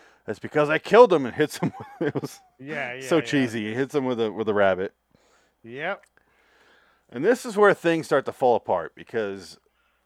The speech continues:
Speaker 1: Steve Pemberton is sitting there, and he's, like, grabbing the money out of the Monopoly box. He's, like, holding the box,
Speaker 2: Yeah.
Speaker 1: and he, he hears, like, "Er, er," in the background. And he's like,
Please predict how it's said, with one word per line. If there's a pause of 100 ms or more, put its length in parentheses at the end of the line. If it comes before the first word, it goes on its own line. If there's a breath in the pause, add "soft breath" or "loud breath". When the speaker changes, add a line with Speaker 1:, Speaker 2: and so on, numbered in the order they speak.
(300)
Speaker 1:
Steve
Pemberton
is
sitting
there,
and
he's,
like,
grabbing
the
money
out
of
the
Monopoly
box.
He's,
like,
holding
the
box,
Speaker 2:
Yeah.
Speaker 1:
and
he, (580 soft breath)
he
hears,
like, (100)
"Er, (680)
er,"
in
the
background.
And
he's
like,